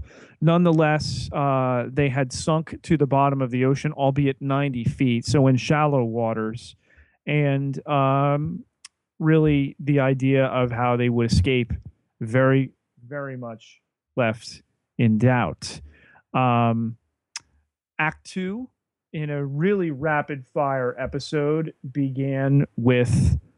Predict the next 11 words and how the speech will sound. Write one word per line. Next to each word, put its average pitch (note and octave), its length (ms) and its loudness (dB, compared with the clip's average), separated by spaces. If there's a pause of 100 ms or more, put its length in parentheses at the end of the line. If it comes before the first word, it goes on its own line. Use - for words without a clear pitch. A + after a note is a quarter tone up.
(260)
uh, A#2+ 420 2
how C#3 520 2 (100)
Coulson D#3+ 560 0
laid C3+ 240 0
out C#3+ 220 0
the C#3 80 -4
plan C#3 420 -2
here A2+ 440 -2 (420)
to B2+ 580 4
attack B2 600 -2 (140)
Cybertech D3+ 840 -2